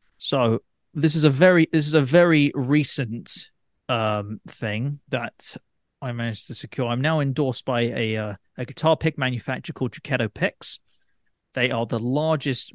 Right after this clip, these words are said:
boutique guitar m-, pick maker, and, and they are from, uh, Australia. Uh, the, the guy who runs the, uh, the account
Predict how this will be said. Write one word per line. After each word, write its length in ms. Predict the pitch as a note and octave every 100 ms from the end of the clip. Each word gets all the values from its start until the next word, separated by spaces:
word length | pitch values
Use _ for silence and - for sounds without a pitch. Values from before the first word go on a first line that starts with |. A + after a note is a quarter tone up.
| -
boutique 540 | C#3+ B2 - C3 - -
guitar 420 | B2 - B2 C3 -
m-, 160 | C#3 - _ _ _ -
pick 140 | D3
maker, 280 | C3+ C3 D3
and, 160 | C3+ - _ _ _ _
and 300 | C3+ A#2+ A#2+
they 140 | A#2+ A#2
are 140 | G#2
from, 480 | - C3 A#2 G#2+ G2+ _ _ _ _ _ -
uh, 60 |
Australia. 640 | A2+ G#2 F#2 - E3 G3+ A3+ _ _ _ -
Uh, 340 | A#2 G#2+ A2 -
the, 500 | B2+ B2 A2+ A2 A2
the 80 | A2+
guy 160 | C3
who 60 | A#2
runs 520 | B2 A#2+ A2+ - - - D#3
the, 200 | C3+ A#2+
uh, 140 | G#2+ G#2
the 240 | G#2+ G#2
account 500 | G2+ - C3+ A#2+ A2+